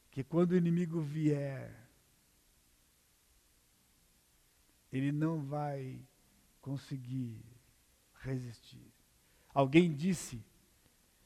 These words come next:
que O diabo treme quando a igreja do Senhor ora. Ouça isso. O diabo treme quando a igreja ora.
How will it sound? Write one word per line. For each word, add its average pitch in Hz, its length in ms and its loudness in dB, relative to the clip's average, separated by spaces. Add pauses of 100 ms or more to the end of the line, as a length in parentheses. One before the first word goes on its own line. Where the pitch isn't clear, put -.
(400)
que 156 480 0 (1200)
O 151 80 -6
diabo 143 480 2 (240)
treme 143 600 4 (1300)
quando 135 240 -4
a 143 60 2
igreja 143 240 2
do 143 100 -8
Senhor 143 380 -4
ora. 120 320 -10 (2500)
Ouça 127 360 -10
isso. 120 280 -20 (720)
O 131 80 -12
diabo 127 440 -6 (200)
treme 160 440 -2
quando 143 260 -8
a 143 40 -6
igreja 135 300 -6
ora. 117 320 -12